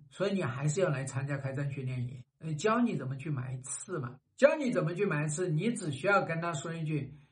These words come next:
你说：“老公啊，你在这个里面好好的去反思一下，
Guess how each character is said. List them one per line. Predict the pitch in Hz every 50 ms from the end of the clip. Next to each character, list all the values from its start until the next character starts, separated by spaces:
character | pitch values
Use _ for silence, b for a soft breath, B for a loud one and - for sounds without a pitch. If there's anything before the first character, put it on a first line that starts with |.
| B B _
你 | - 165 170
说 | 151 202 208 208 208 202 196 202 - - - _ _
：“老 | 156 156 160 156
公 | 151 196 196 196
啊， | 190 175 156 143 123 - - - - - - 151
你 | 151 156 156
在 | 147 214 208 196
这 | 196 208
个 | 196 196 185
里 | 165 156 147 127
面 | 131 147 175 180 170 147 120 117 - - - _ _ _ _ _ _ _ _ _ _ _ _
好 | _ - 165 185
好 | 196 190
的 | 170 165
去 | 147 180 175
反 | - - 151 135 135 131
思 | 127 - 160 165 165 175
一 | 175
下， | 160 - 180 165 151 127 120 - -